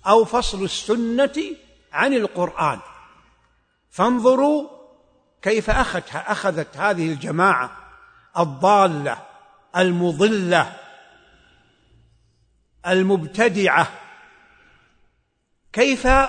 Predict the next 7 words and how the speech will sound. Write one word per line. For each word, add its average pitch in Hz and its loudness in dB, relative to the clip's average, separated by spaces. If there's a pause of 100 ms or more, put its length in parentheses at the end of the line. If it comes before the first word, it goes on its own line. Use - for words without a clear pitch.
وقفت 240 0
على 220 0
الحديث 220 -4 (1000)
وأطلقته 247 0 (720)
ولم 165 0
تذكر 151 -4
مبينة. 127 -4